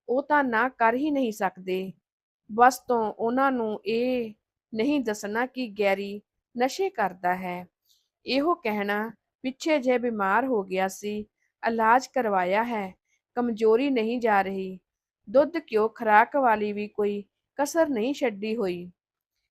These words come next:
ਜਿਵੇਂ ਹੀ ਦੀਸ਼ਾ ਸਵੇਰ ਦੀ ਰੋਟੀ ਖਾ ਕੇ ਚੱਲਣ ਲੱਗਿਆ, ਗੈਰੀ ਆ ਗਿਆ। ਉਹ ਦੀਸ਼ੇ ਦੀ ਪਹਿਚਾਣ ਵਿੱਚ ਹੀ ਨਹੀਂ ਆ ਰਿਹਾ। ਉਧਰ ਰੱਜੀ ਦੀ ਮਾਂ,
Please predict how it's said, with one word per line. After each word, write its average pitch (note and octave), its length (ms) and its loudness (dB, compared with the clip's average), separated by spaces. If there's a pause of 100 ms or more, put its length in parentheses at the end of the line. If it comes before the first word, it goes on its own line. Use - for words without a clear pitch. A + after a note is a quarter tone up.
(120)
ਜਿਵੇਂ D4 340 0
ਹੀ E4 180 -2
ਦੀਸ਼ਾ A3 400 -4
ਸਵੇਰ A#3+ 420 -2
ਦੀ C#4+ 220 -6
ਰੋਟੀ G3+ 360 -4
ਖਾ G#3+ 220 -6
ਕੇ G3 340 -6 (400)
ਚੱਲਣ C#4+ 400 2
ਲੱਗਿਆ, F#3+ 600 -2 (480)
ਗੈਰੀ C4 380 4
ਆ F#3+ 140 -2
ਗਿਆ। F#3 420 -8 (420)
ਉਹ D#4+ 120 0
ਦੀਸ਼ੇ A3+ 460 -2
ਦੀ B3+ 160 -2
ਪਹਿਚਾਣ C4 1200 -4
ਵਿੱਚ C4+ 240 -4
ਹੀ C4 160 -2
ਨਹੀਂ B3+ 340 0
ਆ B3 160 2
ਰਿਹਾ। C4 320 -2 (800)
ਉਧਰ C#4 300 4
ਰੱਜੀ A3 400 -2
ਦੀ A#3+ 200 -4
ਮਾਂ, G3 380 -2